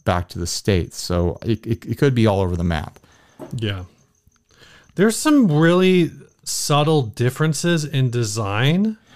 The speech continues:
Speaker 1: Well, that's another thing is, uh, what are these new ones called? The, um,
Speaker 2: Uh, Orbital.
Speaker 1: The Orbital. It has the layout of the Galaxy with the four pickups and the four switches,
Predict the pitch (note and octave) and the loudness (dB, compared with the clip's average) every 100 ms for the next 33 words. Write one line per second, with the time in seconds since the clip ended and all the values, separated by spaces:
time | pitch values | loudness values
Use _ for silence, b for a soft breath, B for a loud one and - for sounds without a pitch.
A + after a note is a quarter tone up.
0 | - F#3 A#3 A#3 G3+ G3+ A3 G#3+ F#3+ D3+ | 0 2 2 2 2 4 4 2 2 4
1 | C#3 D#3 D#3 D3 - - _ D3 - E3 | 4 4 4 2 0 -10 _ -16 -16 -4
2 | E3+ D3+ C#3+ C#3+ D3 E3+ F#3+ F3+ E3+ F3 | 2 4 6 4 4 2 4 4 4 4
3 | E3+ E3+ E3 F3 E3+ E3+ E3 - C#3 B2 | 4 4 2 0 0 0 -2 -2 2 4
4 | A#2+ A#2 A2+ G#2 C3 C3+ A#2+ A2 F#2 F2 | 4 4 2 0 0 0 2 0 -2 -2
5 | F2+ - D#3+ E3 F#3+ E3 C#3+ B2 A#2 A#2 | -2 0 4 4 6 4 4 4 2 -2
6 | b b b b b E3+ F3 C3+ F3+ F#3+ | b b b b b 2 2 2 2 0
7 | E3+ - E3+ C#3+ C#3 D3 D#3+ E3+ F#3 - | 0 2 6 6 6 4 2 2 0 0
8 | D3+ D3 C#3 C#3 D3+ D3 F3 D#3+ C3+ B2+ | 0 2 2 2 0 0 2 2 2 -2
9 | - C#3+ C3+ C3+ C3+ D#3 D3+ - B2 A2 | 2 2 2 0 2 2 0 2 2 2
10 | C#3+ B2 - C3+ E3 E3+ F#3 - | 2 0 0 -2 0 0 -2 -6